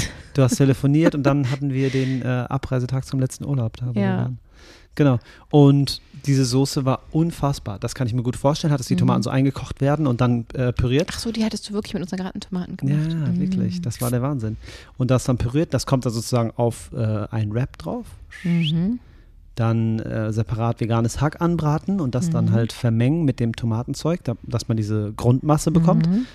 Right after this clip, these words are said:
Speaker 1: Das kommt dann auf diesen Wrap drauf. Das kommt dann
Speaker 2: Vollkorn-Wrap
Speaker 1: in den
Speaker 2: natürlich?
Speaker 1: Ofen. Ja, Vollkorn-Wrap, hundert Prozent.
Speaker 2: Mhm.
Speaker 1: Vollkorn-Wrap. Ist ja,
Speaker 2: Natürlich, muss man
Speaker 1: ist
Speaker 2: manchmal dazu
Speaker 1: so, ja, ich, ich bin da viel zu viel im, äh, Vollkorn-Integrale-Film,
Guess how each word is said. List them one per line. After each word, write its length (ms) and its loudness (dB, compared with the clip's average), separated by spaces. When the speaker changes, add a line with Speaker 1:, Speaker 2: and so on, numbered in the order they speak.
Speaker 1:
Das 160 -4
kommt 220 0
dann 80 0
auf 160 -4
diesen 300 -4
Wrap 240 0
drauf. 440 0
Das 120 -2
kommt 120 6
dann 40 -2
Speaker 2:
Vollkorn-Wrap 140 6
Speaker 1:
in 60 0
den 100 -2
Speaker 2:
natürlich? 280 4
Speaker 1:
Ofen. 180 -2
Ja, 200 2
Vollkorn-Wrap, 560 2
hundert 280 4
Prozent. 460 -4
Speaker 2:
Mhm. 280 -2
Speaker 1:
Vollkorn-Wrap. 600 2
Ist 140 0
ja, 60 6
Speaker 2:
Natürlich, 260 4
muss 100 -2
man 100 2
Speaker 1:
ist 60 0
Speaker 2:
manchmal 240 0
dazu 60 0
Speaker 1:
so, 240 8
ja, 200 4
ich, 140 -2
ich 280 -14
bin 160 4
da 180 4
viel 180 -8
zu 100 -6
viel 220 0
im, 400 0
äh, 440 -4
Vollkorn-Integrale-Film, 1120 6